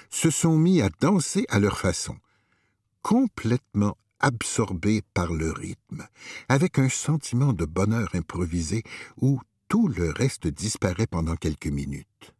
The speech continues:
Et pour nous, parents, un trop rare moment festif où on oublie les moments inquiétants, ingrats et épuisants du quotidien de nos enfants différents.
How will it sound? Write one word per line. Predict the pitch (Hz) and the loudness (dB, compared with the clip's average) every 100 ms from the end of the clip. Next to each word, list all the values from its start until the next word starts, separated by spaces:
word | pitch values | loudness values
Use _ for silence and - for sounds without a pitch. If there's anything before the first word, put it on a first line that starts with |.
| _ _ _ _ _ _ _ _ _ _ _ _ - | _ _ _ _ _ _ _ _ _ _ _ _ 0
Et | 120 104 | 2 2
pour | - 95 | 2 0
nous, | 90 90 143 208 | 4 4 2 0
parents, | - 78 69 82 156 - _ _ _ _ _ _ _ _ _ _ 127 | -2 0 -2 -4 -8 -12 _ _ _ _ _ _ _ _ _ _ 2
un | 139 139 | 4 2
trop | - - 151 139 | 0 0 2 2
rare | 90 104 95 78 | 2 2 2 2
moment | 82 101 101 90 | 2 4 4 0
festif | - 131 - - 123 117 - - - - | 0 -2 -2 -2 -2 -2 -6 -18 -20 -2
où | 147 139 | 2 4
on | 127 117 | 6 4
oublie | 117 98 98 | 4 4 4
les | 87 | 4
moments | 85 90 87 87 | 4 4 2 0
inquiétants, | 87 92 - 87 - 65 - - | 0 0 -2 -4 -4 -12 -12 -4
ingrats | 98 90 87 71 76 - - | 0 0 -2 -6 -8 -14 -4
et | 113 107 - | -2 -2 0
épuisants | 135 - - 113 101 101 98 | 0 0 -2 0 2 2 2
du | 73 | -2
quotidien | - 104 - 78 76 87 95 | -4 -4 -4 -8 -2 0 0
de | 80 | 0
nos | 78 80 82 | -2 -2 -2
enfants | 85 - 87 | -4 -4 -4
différents. | 82 69 76 78 73 73 | -4 -6 -10 -8 -8 -10